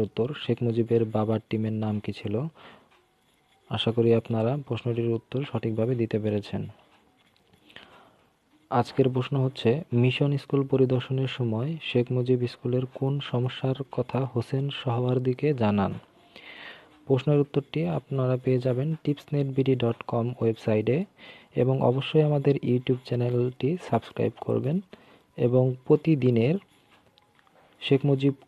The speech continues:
কুইজের উত্তর পেতে আমাদের ওয়েবসাইট ভিজিট করুন। আমরা ঠিক রাত বারোটায় প্রতিটি প্রশ্নের উত্তর আমাদের ওয়েবসাইটে দিয়ে দেব।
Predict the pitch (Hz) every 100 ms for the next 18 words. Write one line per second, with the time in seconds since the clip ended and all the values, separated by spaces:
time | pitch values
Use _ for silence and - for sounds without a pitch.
0 | - 135 135 131 131 143 - 143 - 151
1 | 143 113 - 139 214 - _ 127 127 131
2 | 143 - 139 143 131 151 127 120 113 110
3 | - 101 98 120 - - - - - 123
4 | 117 123 - 135 - 135 127 131 135 139
5 | 151 143 135 131 135 135 - 131 120 -
6 | 156 170 131 120 120 120 120 - 123 135
7 | 160 202 254 143 117 120 107 101